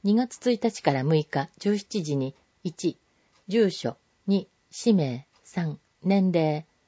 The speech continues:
四、電話番号を電話、申し込みフォームで、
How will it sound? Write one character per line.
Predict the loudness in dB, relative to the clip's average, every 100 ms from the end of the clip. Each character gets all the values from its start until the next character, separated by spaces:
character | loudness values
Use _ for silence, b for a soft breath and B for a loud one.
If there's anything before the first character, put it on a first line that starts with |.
| _ -2
四、 | 0 -2 -8 _ _ _ 0
電 | 2
話 | 2 4
番 | 4 4
号 | 4 4
を | 2 0 _ -2
電 | 4 4 4
話、 | 0 -4 b -2
申 | -2 -2
し | 0
込 | 0
み | 2
フ | 4
ォ | 4
ー |
ム | 4 0
で、 | -4